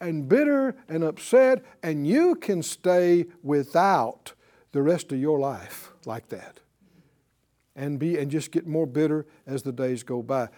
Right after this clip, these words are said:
Like we saw, though, Jesus didn't accept all of those reasons why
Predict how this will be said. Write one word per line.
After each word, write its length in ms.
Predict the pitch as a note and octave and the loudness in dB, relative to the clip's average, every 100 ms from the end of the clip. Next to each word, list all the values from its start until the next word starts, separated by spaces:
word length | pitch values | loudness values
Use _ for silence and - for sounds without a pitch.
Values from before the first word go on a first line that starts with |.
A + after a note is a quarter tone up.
| - | -4
Like 260 | D#3 F3+ F3 | 0 0 -2
we 100 | D3 | -4
saw, 360 | - C4 G#3 | -2 -2 -2
though, 320 | A#2+ C3+ C#3+ E3+ _ _ _ _ _ _ _ _ _ - | -2 -6 -6 -10 _ _ _ _ _ _ _ _ _ 0
Jesus 440 | B3 D#4 B3 A#3 | 4 4 2 -4
didn't 300 | - C#4 A#3 | -2 -2 -2
accept 540 | A#3 - C#4+ F3 - - _ _ _ _ _ | -4 4 4 4 -4 -20 _ _ _ _ _
all 360 | D#3 G#3 G#3 G3 | 2 4 4 4
of 100 | D#3+ | 2
those 500 | G3 G3+ E3+ - - - | 2 2 -2 -10 -16 -2
reasons 460 | G3+ G3+ E3 D#3+ | 0 0 -2 -2
why 380 | F3 E3+ D#3+ D3 | 0 2 0 -4